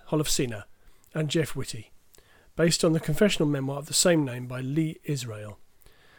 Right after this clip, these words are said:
The movie stars Melissa McCarthy as Lee Israel,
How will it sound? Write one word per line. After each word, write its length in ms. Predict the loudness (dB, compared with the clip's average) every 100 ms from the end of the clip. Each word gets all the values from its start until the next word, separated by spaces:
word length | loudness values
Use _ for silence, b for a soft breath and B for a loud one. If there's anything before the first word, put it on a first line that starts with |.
| b b -10
The 80 |
movie 320 | -6 -4 -4 -2
stars 680 | -2 -2 -4 -6 -6 -6 -4
Melissa 300 | -2 0 0
McCarthy 720 | -2 -6 2 2 4 0 -4
as 240 | -2 -2 -2
Lee 160 | -4 -6
Israel, 460 | -6 -4 -4 -6